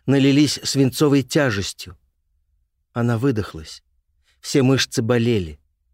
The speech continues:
Аяко хорошо видела внука и горячо любимого Колтрейна, однако тело не позволяло идти быстрее.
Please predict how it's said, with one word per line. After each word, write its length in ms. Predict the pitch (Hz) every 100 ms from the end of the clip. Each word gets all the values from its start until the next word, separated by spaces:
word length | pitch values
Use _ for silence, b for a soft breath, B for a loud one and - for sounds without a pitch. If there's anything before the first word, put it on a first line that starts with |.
| _ _ _ _ _ _ b b -
Аяко 400 | 113 120 - 117
хорошо 420 | - 117 - 117
видела 420 | 117 113 107 101
внука 460 | 101 117 131 123 104 b b
и 80 | 123
горячо 460 | 120 113 - 147
любимого 540 | 127 117 123 127 117 113
Колтрейна, 720 | - 117 - 120 113 98 92 B B B
однако 400 | 123 120 135 131
тело 320 | - 156 139
не 140 | 135
позволяло 600 | 135 127 135 139 143 120
идти 220 | 117 - 110
быстрее. 640 | 107 - 113 101 85